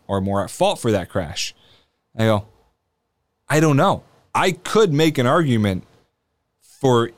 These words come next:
either side to be more than fifty, fifty-one percent or more at fault. And this is me seeing it happen. Like, literally, I was close enough that I was, I was, I was actually talking to somebody on the phone, and I was watching this happen, and I go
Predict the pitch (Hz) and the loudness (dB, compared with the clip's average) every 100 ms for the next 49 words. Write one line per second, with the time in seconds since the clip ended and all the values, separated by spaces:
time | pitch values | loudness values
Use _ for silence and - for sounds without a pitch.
0 | _ _ 139 180 151 120 - 165 202 135 | _ _ -2 2 4 2 2 2 2 2
1 | 110 107 107 98 92 110 98 95 92 - | 2 2 2 2 0 -4 -4 -4 -6 -4
2 | 127 120 110 98 101 104 98 95 87 - | -2 0 0 0 -2 0 0 -2 -4 -4
3 | 92 - _ _ _ _ - 156 202 294 | -6 -6 _ _ _ _ -2 0 2 0
4 | - 190 175 147 - - _ _ _ - | 2 4 4 2 -2 -4 _ _ _ -6
5 | 160 208 - - 196 247 247 214 147 127 | 0 0 0 0 2 2 2 2 0 -2
6 | 120 101 107 120 123 151 233 226 196 185 | -2 -2 -2 0 0 2 4 4 4 4
7 | 196 180 190 180 180 175 156 156 151 147 | 2 0 0 2 2 0 2 2 4 2
8 | 131 135 147 - _ _ _ - 143 147 | 2 -2 -8 -14 _ _ _ -2 2 4
9 | 143 139 151 151 170 139 151 127 120 127 | 2 2 2 2 0 0 0 0 0 0
10 | 120 110 104 123 104 107 104 101 98 - | 0 0 0 0 0 0 0 0 -2 -8
11 | - - 113 135 147 151 139 147 139 131 | -18 -8 -2 0 0 0 0 0 0 0
12 | 123 117 104 | 0 2 0